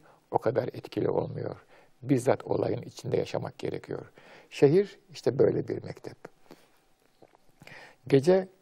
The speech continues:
şehrin manzarası, sabaha karşı şehrin manzarası, <clears throat> gündüz, yaz, kış, ışıklar, sesler, bütün bunlar size bir hayat birikimini aktarır. Çünkü şehirde oluşan her şey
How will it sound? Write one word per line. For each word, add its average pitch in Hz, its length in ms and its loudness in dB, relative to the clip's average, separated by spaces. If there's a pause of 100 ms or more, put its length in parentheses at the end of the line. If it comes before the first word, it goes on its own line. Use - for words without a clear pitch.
(140)
şehrin 131 360 2
manzarası, 85 640 -2 (520)
sabaha 113 420 4
karşı - 380 -8
şehrin - 380 -4
manzarası, - 640 -6 (460)
<clears throat> 165 260 4
gündüz, 110 540 2 (380)
yaz, 104 580 2
kış, - 420 -2 (120)
ışıklar, 113 540 4
sesler, 151 500 0 (440)
bütün - 280 0
bunlar 139 460 4 (360)
size 123 340 0
bir 104 100 2
hayat 120 580 0 (120)
birikimini 98 580 -6
aktarır. - 640 -10 (480)
Çünkü 165 360 -2
şehirde 127 400 0
oluşan 123 380 2
her 127 260 2
şey 190 320 0